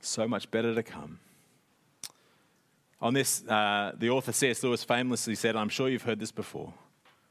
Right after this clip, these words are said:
And he famously said, "We are half-hearted creatures, fooling around with drink and sex and ambition when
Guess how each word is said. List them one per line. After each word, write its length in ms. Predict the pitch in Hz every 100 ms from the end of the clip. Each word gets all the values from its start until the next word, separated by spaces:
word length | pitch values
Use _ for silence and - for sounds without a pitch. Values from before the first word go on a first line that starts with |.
| - - _
And 120 | - 98
he 40 |
famously 440 | 117 139 151 139
said, 180 | 123 104
"We 160 | 98 120
are 80 | 107
half-hearted 720 | - 127 131 - 110 98 87
creatures, 760 | - 82 - 76 78 - - - _ _ _ _ _ _ _ - -
fooling 420 | - 135 139 139
around 280 | 127 127 117
with 140 | 101
drink 280 | - 123 123
and 220 | 113 107
sex 320 | - 113 -
and 100 | 104
ambition 340 | 98 98 - 101
when 200 | 101